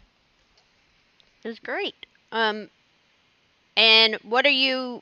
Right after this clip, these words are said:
uh, currently, what rank are you currently in T S B, for those that don't know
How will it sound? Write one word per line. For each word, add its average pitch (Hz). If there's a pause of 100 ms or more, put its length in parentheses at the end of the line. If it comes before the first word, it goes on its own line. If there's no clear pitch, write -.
uh, 190
currently, 269 (1200)
what 220
rank 202
are -
you 208
currently 214
in 214
T -
S -
B, 240
for 214
those 202
that -
don't 196
know 196